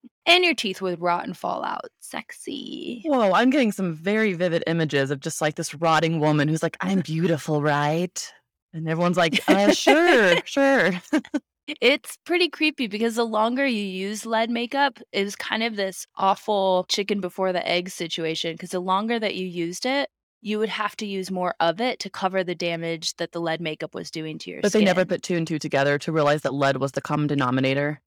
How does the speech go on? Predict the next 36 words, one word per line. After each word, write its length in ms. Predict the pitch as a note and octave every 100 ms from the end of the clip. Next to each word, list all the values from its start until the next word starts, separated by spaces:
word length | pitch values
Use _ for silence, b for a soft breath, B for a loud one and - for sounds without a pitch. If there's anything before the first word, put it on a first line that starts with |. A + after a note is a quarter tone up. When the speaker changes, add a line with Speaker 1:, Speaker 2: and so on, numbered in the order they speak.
| _ _
Speaker 1:
Well, 260 | - B3+ A3
at 100 | -
some 240 | C#4+ C#4
point, 300 | G#3+ B2+ - -
they 120 | F#3
must 300 | F#3 F3+ F#3
have, 160 | E3 D#3
but 160 | F#3 F#3
there 240 | A3+ A#3
is 220 | A3+ A3
kind 200 | - A3
of 140 | G3+ F3
this 320 | F3 - - _ _ _ _ -
folklore 640 | G#3 F#3+ - G3+ F3+ E3+
around 300 | E3+ E3 E3
Queen 220 | F#3+ F3
Elizabeth 640 | E3+ D#3+ D#3+ F3 D#3+ -
that 160 | - -
said 220 | E3+ E3
she 180 | - F3+
died 300 | E3+ D#3+ E3
with 140 | E3
an 100 | E3
inch 280 | - E3+ -
of 160 | F3 C3+
makeup 360 | - - - -
on 140 | G2+
her 120 | F#2+
skin. 380 | - - - -
Who 60 | D4 C4+ A#3+ A3+
knows 200 | G3 F3
Speaker 2:
Whoa. 60 | F3+
Speaker 1:
if 80 | F3
that's 260 | D#3 -
true, 560 | - - F3+ E3+ E3 E3
but 280 | F#3+ F3+ F3